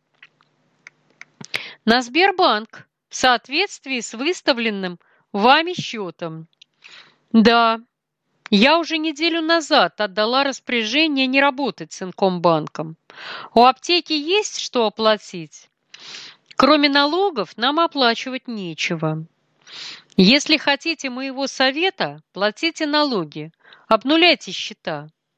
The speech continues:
Но это как-то странно, заранее платить налоги. Ничего странного и незаконного в этом нет.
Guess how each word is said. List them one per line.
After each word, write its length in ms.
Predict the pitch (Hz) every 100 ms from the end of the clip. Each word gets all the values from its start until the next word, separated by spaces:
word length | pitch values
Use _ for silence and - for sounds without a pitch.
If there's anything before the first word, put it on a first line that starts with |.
| _ _ _ _ _ _
Но 120 | 185
это 180 | 240 269
как-то 360 | - 277 - 214
странно, 720 | - 202 269 349 302 147 156 _ -
заранее 540 | 170 247 277 214 175
платить 460 | 160 214 214 220 -
налоги. 560 | 214 247 170 147 160 - _ - - - - -
Ничего 440 | 220 - 285 320
странного 680 | - - 302 370 359 190 170
и 120 | 214
незаконного 840 | 214 208 220 208 320 381 349 185 170
в 100 | 202
этом 340 | 277 311 269
нет. 380 | 226 170 143